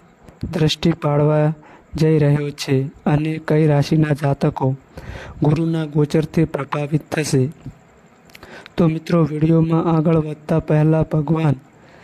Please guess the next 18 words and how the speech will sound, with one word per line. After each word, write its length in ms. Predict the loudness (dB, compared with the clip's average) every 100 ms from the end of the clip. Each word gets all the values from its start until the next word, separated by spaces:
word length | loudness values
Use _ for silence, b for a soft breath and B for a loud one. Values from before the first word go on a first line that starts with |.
| B B -6
નારાયણના 680 | -2 0 2 2 2 0
સાચા 440 | -4 -2 -2 0 -2
ભક્તોએ 580 | 0 -4 -4 -2 0 0
કોમેન્ટમાં 880 | -4 0 2 2 0 -4 -2 -2 -4 B B B B B -10
સાચા 420 | -2 -2 0 2
હૃદયથી 540 | 2 2 2 0 0
"જય 280 | 0 2 2
શ્રી 380 | 0 0 2 4
હરિ 180 | 2 2
વિષ્ણુનો" 640 | -2 -10 -6 -4 -4 -4
જાપ 280 | -4 -2 -2 -6 B B B B B -2
કરવો 380 | 0 0 -2
જોઈએ 400 | 0 2 2 0 -4 -10 -18 -20 -20 -20 B B -4
અને 180 | 2 2
વીડિયોને 540 | 2 0 0 4 4
લાઈક 260 | 4 2 0 -2
કરો 220 | -2 0 -2 -4
અને 360 | -4 -4 -8